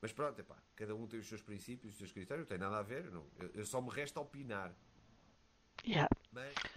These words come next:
Speaker 1: opino, mas não posso concordar, ne-, é, é só, ne-, ne-, nem sequer posso dizer nada porque não tenho poder decisional nenhum.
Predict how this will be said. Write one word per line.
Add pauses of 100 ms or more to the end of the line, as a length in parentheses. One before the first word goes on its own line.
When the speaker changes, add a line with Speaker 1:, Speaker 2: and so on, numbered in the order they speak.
(500)
Speaker 1:
opino,
mas
não
posso
concordar,
ne-,
é,
é
só,
ne-,
ne-,
nem
sequer
posso
dizer
nada
porque
não
tenho
poder
decisional
nenhum.